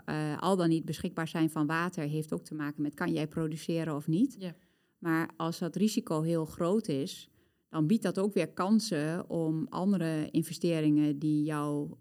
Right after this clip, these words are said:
Speaker 1: helpen om het risico minder te maken, om die goedgekeurd te krijgen.
Speaker 2: Omdat het urgentie heeft ook, bedoel
Speaker 1: Ja,
Speaker 2: je?
Speaker 1: de
Speaker 2: Ja.
Speaker 1: urgentie wordt hoger, dus ook, eh,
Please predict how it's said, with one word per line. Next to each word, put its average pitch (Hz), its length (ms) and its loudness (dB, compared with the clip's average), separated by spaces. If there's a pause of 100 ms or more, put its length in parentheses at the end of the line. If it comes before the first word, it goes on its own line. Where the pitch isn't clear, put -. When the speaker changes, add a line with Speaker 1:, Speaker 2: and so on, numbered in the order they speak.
Speaker 1:
helpen 180 520 0
om 160 120 2
het 160 100 4
risico 190 360 4
minder 196 260 8
te 160 100 -4
maken, 139 380 0
om 185 100 4
die 214 160 6
goedgekeurd 170 600 0
te - 60 -14
krijgen. 147 420 -2
Speaker 2:
Omdat 180 140 0
het 175 120 -6
urgentie 196 440 -2
heeft 165 320 -8
ook, 156 120 -10
bedoel 170 180 -2
Speaker 1:
Ja, 226 240 6
Speaker 2:
je? 151 60 2
Speaker 1:
de 175 60 4
Speaker 2:
Ja. 127 80 6
Speaker 1:
urgentie 240 420 6
wordt 196 160 2
hoger, 240 720 2
dus 190 420 0
ook, 185 380 0
eh, 170 100 -6